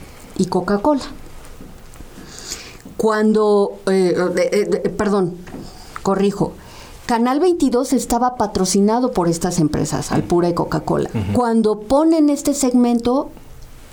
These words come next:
Speaker 1: esta, en particular, Alpura les dice: "Te voy a retirar el patrocinio si no sacas ese, ese pro-, esa programación de tu cartelera". Y entonces se hizo todo un gran, eh,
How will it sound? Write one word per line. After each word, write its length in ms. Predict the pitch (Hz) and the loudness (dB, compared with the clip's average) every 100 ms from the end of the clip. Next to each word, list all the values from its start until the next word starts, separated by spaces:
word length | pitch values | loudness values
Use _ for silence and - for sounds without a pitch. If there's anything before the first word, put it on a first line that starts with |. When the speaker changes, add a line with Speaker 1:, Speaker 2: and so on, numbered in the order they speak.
| - - - | -20 -8 -2
Speaker 1:
esta, 360 | 262 262 277 - 170 | 0 2 0 0 0
en 160 | 180 180 | 2 2
particular, 680 | 180 170 190 202 208 240 - | 0 -2 0 2 2 0 0
Alpura 560 | 190 185 190 262 226 220 | 0 0 2 2 4 2
les 240 | 208 170 | 2 2
dice: 400 | 214 208 208 220 - - - - | 2 4 2 0 -4 -10 -12 -2
"Te 80 | 214 | 2
voy 180 | 220 247 | 4 2
a 80 | 247 | 2
retirar 540 | 226 214 208 208 214 | 0 2 2 4 4
el 100 | 220 | 2
patrocinio 720 | 214 196 214 185 208 202 220 | 0 0 2 2 4 4 4
si 180 | 214 196 | 2 4
no 260 | 196 196 190 | 4 4 2
sacas 680 | - 208 208 175 - - - - - - - | 0 0 0 -4 -4 -8 -14 -16 -16 -14 -8
ese, 680 | - 190 185 190 185 175 185 | 0 0 2 2 2 2 2
ese 420 | 185 185 180 170 165 | 2 2 4 4 2
pro-, 220 | 156 - | -2 0
esa 260 | 170 190 | 0 0
programación 680 | 180 180 180 165 156 185 160 | 0 0 2 2 2 2 2
de 100 | 156 | 2
tu 120 | 156 | -2
cartelera". 500 | - 151 - - - - - - - - - - | -4 -4 -4 -6 -8 -12 -16 -20 -16 -12 -12 -2
Y 120 | 196 | 0
entonces 560 | 214 220 208 226 226 - | 2 2 2 2 0 -4
se 220 | - - | -4 2
hizo 260 | 175 175 214 | 2 2 0
todo 300 | 208 190 190 | 2 2 4
un 180 | 202 202 | 4 4
gran, 540 | 202 220 226 247 262 - - - - - - - - - - | 4 4 4 2 2 -2 -18 -20 -18 -18 -20 -20 -20 -16 -6
eh, 140 | - | -6